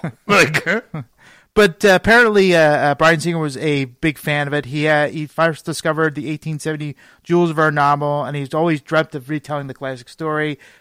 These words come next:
Speaker 2: So he's so excited to jump
Speaker 1: Look,
Speaker 2: up,
Speaker 1: I got,
Speaker 2: jump at the chance.
Speaker 1: I got, n-, I, I can't put it. I don't. I, okay, you wanna re-,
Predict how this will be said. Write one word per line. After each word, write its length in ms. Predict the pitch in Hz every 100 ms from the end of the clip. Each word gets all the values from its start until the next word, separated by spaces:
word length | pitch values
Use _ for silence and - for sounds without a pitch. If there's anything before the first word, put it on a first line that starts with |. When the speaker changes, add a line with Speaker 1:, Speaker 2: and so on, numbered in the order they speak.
| -
Speaker 2:
So 140 | 147
he's 120 | 139
so 120 | 156
excited 420 | 147 - 151 147 -
to 340 | 143 131 120 _
jump 160 | 147 294
Speaker 1:
Look, 120 | 254
Speaker 2:
up, 120 | 214
Speaker 1:
I 160 | 220 240
got, 80 | 262
Speaker 2:
jump 120 | 233
at 60 | -
the 40 |
chance. 400 | - 143 123 - -
Speaker 1:
I 200 | 226 277
got, 220 | 262 233
n-, 160 | 190 190
I, 220 | 180 180
I 20 |
can't 480 | 165 - 139 139 135
put 80 | 104
it. 100 | 104 -
I 200 | 139 139
don't. 440 | 127 185 220 202 - - _ _ _ _ _ _ _ _ _ _ _ _ _ _
I, 100 | 156 -
okay, 300 | 151 - 117
you 360 | 113 123 139 220
wanna 160 | 262
re-, 720 | 185 147 151 180 180 175 -